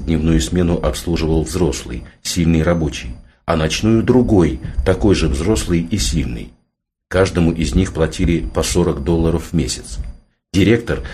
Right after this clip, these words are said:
с целью экономии убедил меня исполнять работу двух мужчин за тридцать долларов в месяц.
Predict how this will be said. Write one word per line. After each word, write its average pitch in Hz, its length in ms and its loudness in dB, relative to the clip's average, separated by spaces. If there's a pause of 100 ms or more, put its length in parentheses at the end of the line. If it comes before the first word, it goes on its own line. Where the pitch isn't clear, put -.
с - 100 -8
целью 85 380 4
экономии 76 580 0 (240)
убедил 87 400 2
меня 80 520 4
исполнять 92 560 2
работу 87 420 2
двух 80 340 0
мужчин 95 560 0 (400)
за 85 260 0
тридцать 87 520 0
долларов 90 480 2
в - 40 -4
месяц. - 460 -4